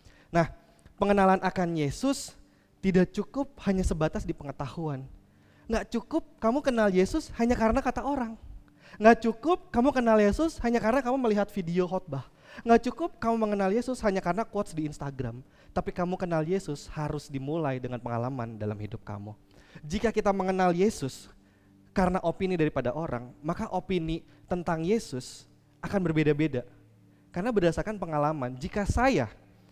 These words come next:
orang yang pernah mengalami mujizat, saya bilang bahwa Tuhan Yesus dahsyat.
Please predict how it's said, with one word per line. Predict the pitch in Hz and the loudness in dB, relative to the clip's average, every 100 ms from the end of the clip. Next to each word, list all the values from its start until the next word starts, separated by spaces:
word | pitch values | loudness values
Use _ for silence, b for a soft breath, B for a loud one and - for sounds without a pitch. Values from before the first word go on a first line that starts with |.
| b b | b b
orang | 180 214 214 | 0 0 0
yang | 196 175 | -2 -2
pernah | 180 196 233 | -2 0 0
mengalami | 185 156 139 139 | 0 0 0 -4
mujizat, | 135 127 160 110 - | -6 -8 -6 -6 -6
saya | - 208 | -4 -2
bilang | 214 214 180 - | 2 0 0 -6
bahwa | 139 143 | -6 -6
Tuhan | 156 147 | -4 -6
Yesus | 139 170 | -8 -8
dahsyat. | 151 143 - 107 | -4 -4 -6 -12